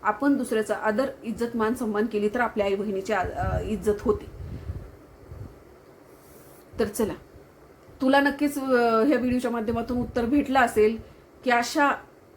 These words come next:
अशा फॅमिली कितीतरी आहेत ज्या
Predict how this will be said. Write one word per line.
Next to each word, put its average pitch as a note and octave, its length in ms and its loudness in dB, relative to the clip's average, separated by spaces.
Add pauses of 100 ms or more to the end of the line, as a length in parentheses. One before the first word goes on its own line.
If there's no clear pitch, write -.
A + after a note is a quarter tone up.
(360)
अशा D#4+ 300 2
फॅमिली C4+ 440 0
कितीतरी C#4 460 0
आहेत C4 380 2
ज्या B3 240 4